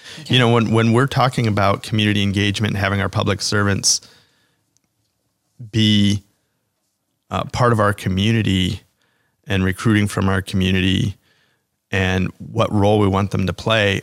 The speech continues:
Speaker 2: I don't think that there's much disconnect there, right? They, they're gonna see the positive benefit. If a, a police officer finds a kid who's wandering down the wrong path and we have in place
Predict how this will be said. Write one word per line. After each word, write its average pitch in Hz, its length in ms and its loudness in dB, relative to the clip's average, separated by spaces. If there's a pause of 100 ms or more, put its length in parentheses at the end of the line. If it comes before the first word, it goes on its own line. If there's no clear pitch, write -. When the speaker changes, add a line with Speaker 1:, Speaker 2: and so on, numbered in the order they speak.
Speaker 2:
I 110 80 -2
don't 127 260 0
think 139 180 -4
that 110 140 -4
there's 98 200 -2
much 95 260 -4
disconnect - 600 -6
there, - 320 -6 (500)
right? 101 180 -2
They, 117 220 0
they're 117 180 -2
gonna 151 160 0
see 127 160 -2
the 113 80 0
positive 104 400 0
benefit. 98 480 -4
If 104 180 -4 (600)
a, 104 140 -4
a 110 100 -2
police 139 320 -2
officer 120 280 -2
finds 104 280 -2
a 98 40 -6
kid 101 180 -4
who's 95 340 -2
wandering 101 300 0
down 95 180 -2
the 95 140 -4
wrong 95 260 -4
path - 560 -6
and 98 180 0
we 113 160 0
have 104 280 0
in 95 160 0
place - 520 -4